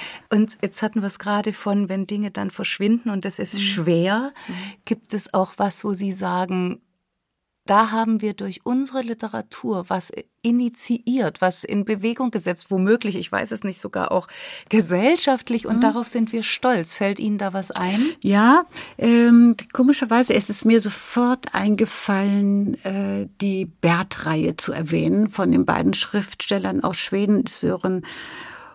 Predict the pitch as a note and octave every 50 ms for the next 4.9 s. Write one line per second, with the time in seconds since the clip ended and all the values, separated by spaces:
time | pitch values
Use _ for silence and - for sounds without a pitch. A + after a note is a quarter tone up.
0 | - _ F#3+ G3+ A3 A#3 - - A#3+ A3 F#3+ D#3+ - - F3 G3 G#3 G3+ F#3+ F#3
1 | - - F3 E3 D#3+ - - - - - - - - - _ - - - - -
2 | - - - - - - _ _ _ _ - G#3+ G#3+ A3 A#3 - - - - -
3 | - A3+ - A3+ G#3+ - - - G#3+ B3 - - G3+ D#3+ - - D#3 - - D3+
4 | - D#3+ E3 D#3 D#3+ E3 D#3+ E3 D#3+ D3+ D#3+ D#3+ D#3+ - - - - -